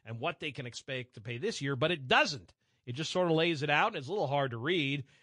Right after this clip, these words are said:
So joining us now to help explain these letters and how much they may impact your particular property tax bill is Dave Traubert from the Kansas Policy Institute. Dave, thank you for joining us this evening. Pleasure to have you back on the show again, my friend.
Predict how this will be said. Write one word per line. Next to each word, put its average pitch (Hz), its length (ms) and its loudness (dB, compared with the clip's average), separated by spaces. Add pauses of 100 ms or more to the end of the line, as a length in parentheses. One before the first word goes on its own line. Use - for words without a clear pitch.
(120)
So 170 160 -2
joining 240 500 0
us 180 240 0
now 151 300 4
to 143 80 2
help 147 200 0
explain 185 600 -2
these 160 180 -4
letters 143 460 2
and 104 180 -10
how 151 180 -2
much 175 300 -2
they 127 140 -6
may 143 280 -6
impact 127 520 -4 (320)
your 143 260 4
particular 190 540 -2
property 180 480 -4
tax 196 320 -6
bill 143 320 -2
is 104 160 -4
Dave 113 240 -6
Traubert 185 420 -2 (300)
from 123 100 -10
the 120 80 -2
Kansas 127 380 -2
Policy 180 440 -2
Institute. 147 360 -4
Dave, 180 300 4
thank 170 180 -4
you 127 60 -12
for 139 80 -8
joining 180 440 -4
us 175 140 -6
this 131 140 -10
evening. 156 320 -2 (320)
Pleasure 185 200 4
to 165 80 4
have 156 120 4
you 135 80 4
back 147 280 2
on 139 100 2
the 127 60 -2
show 135 260 4
again, 110 220 -2
my 95 140 -4
friend. 120 300 -2